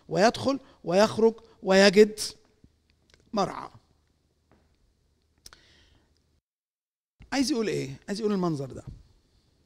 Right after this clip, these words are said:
عايز يقول المنظر ده. حتة مهمة جدًا جدًا جدًا حكاية هو الباب دي. هو باب الحظيرة، هو الباب اللي بتخش منه الخراف عشان تبقى خرافه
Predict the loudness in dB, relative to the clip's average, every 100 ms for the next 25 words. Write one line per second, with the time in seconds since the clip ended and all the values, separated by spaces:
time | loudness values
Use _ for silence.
0 | _ _ _ _ _ _ _ _ -14 -12
1 | -6 -4 -4 -4 -8 -14 -20 -16 -10 -2
2 | 2 2 2 2 0 0 -6 -6 -8 -6
3 | -6 -6 -6 -8 -8 -10 -6 -6 -6 -6
4 | -6 -10 -18 _ _ _ _ _ _ _
5 | _ _ _ _ _ _ _ _ _ _
6 | _ _ 0 2 4 4 2 -2 0 2
7 | 0 -2 -12 _ _ _ _ _ _ _
8 | _ -20 _ _ -4 -2 2 0 2 -2
9 | -2 -4 -6 -4 -2 -2 -4 -4 -2 -4
10 | -6 -10 -6 -2 -2 -2 -8 -10 -10 -10
11 | -10 -6 -6 -4 0 0 -2 -4 -2 -2